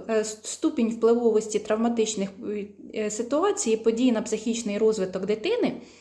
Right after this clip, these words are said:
залежить від наявного внутрішнього ресурсу,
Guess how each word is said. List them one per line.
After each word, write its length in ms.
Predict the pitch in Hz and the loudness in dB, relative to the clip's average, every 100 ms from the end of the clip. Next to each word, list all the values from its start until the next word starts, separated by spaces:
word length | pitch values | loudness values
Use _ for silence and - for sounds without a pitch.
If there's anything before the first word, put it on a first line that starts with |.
| - _ | -20 _
залежить 640 | - 202 226 330 381 269 - | 0 4 6 6 4 0 0
від 180 | 220 254 | -2 0
наявного 880 | 220 202 214 285 311 226 202 - 190 | 0 2 2 2 2 2 2 0 0
внутрішнього 680 | 196 233 254 254 - 220 220 | 0 2 0 -2 -2 -2 2
ресурсу, 640 | 220 220 233 214 - - | 0 0 0 -2 -2 -6